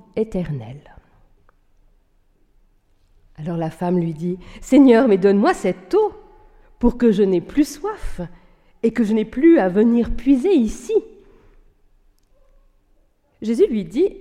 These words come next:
Va, appelle ton mari, appelle ton mari et reviens ici. » La femme lui répondit, « Mais je n'ai pas de mari. » Jésus lui dit, « Tu dis bien, je n'ai pas de mari.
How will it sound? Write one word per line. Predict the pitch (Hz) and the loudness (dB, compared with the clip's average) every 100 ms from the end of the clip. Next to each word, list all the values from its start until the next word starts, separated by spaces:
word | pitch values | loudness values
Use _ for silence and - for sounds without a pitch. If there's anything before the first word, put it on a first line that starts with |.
| - | -16
Va, | 202 254 311 190 - - - _ | -4 0 0 -4 -12 -20 -20 _
appelle | 262 262 240 | -2 0 0
ton | 247 226 | 0 -2
mari, | 208 202 226 240 440 415 | -2 -4 -2 0 0 0
appelle | 185 285 | 0 0
ton | 240 | 0
mari | 220 214 349 254 | 0 0 0 0
et | - | 0
reviens | - 311 370 359 | 2 4 4 4
ici. » | 294 - - - _ _ _ _ _ _ _ _ _ _ _ - | 2 0 -16 -20 _ _ _ _ _ _ _ _ _ _ _ -18
La | - | -18
femme | - 208 220 | -2 -2 0
lui | 170 | -2
répondit, « | 170 170 180 190 294 | -4 -6 -6 2 2
Mais | 190 - - - - - _ _ - - - - _ _ _ _ _ _ _ | 2 -6 -20 -20 -20 -20 _ _ -20 -20 -20 -20 _ _ _ _ _ _ _
je | 202 | -8
n'ai | 190 180 | -4 -4
pas | 185 185 | -4 -4
de | 160 | -4
mari. » | 156 143 139 - - - - - - _ _ _ - _ _ _ | -4 -6 -10 -20 -10 -6 -6 -8 -18 _ _ _ -20 _ _ _
Jésus | 208 214 294 | -6 0 0
lui | 247 | 0
dit, « | 190 240 - - - _ _ _ _ _ _ _ | -2 -6 -6 -20 -20 _ _ _ _ _ _ _
Tu | - 247 | -12 -8
dis | 220 | -6
bien, | 190 156 165 156 _ _ _ _ _ _ | -8 -10 -14 -20 _ _ _ _ _ _
je | 196 170 | -8 -4
n'ai | 185 175 | 0 -2
pas | 170 175 156 | -4 -8 -6
de | 160 | -6
mari. | 156 147 - | -8 -8 -14